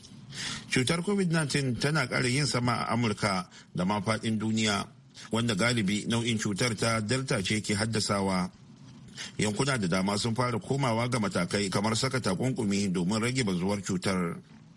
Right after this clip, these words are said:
A ƙarshe, shugaban 'yan sandan ƙasar Colombia, George Vegas, ya ce wani tsohon jami'in ma'aikatar shari'an ƙasar Haiti,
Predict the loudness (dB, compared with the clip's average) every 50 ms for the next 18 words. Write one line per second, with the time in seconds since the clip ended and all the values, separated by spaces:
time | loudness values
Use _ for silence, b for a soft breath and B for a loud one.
0 | -20 -20 -20 -18 B B B B B B B B B -2 0 0 0 0 0 0
1 | 2 2 0 0 -2 -8 -16 -20 -20 -20 -20 -20 -10 -4 -2 0 0 2 2 2
2 | 2 2 0 0 2 0 0 0 0 0 0 0 0 0 0 -2 0 0 0 0
3 | 0 0 0 0 2 2 2 2 2 0 0 0 0 0 0 0 -2 -2 0 0
4 | 0 2 2 2 2 2 0 -2 -4 -8 -12 -18 -20 -20 B B B B B B
5 | B -2 0 0 0 2 2 2 2 2 0 0 -2 -2 -2 -2 0 0 0 0
6 | 0 0 0 0 0 2 2 2 2 2 2 0 0 0 0 0 -2 0 0 0
7 | 0 0 0 0 0 0 0 0 0 0 0 0 0 0 0 0 0 0 0 0
8 | 2 0 -2 -4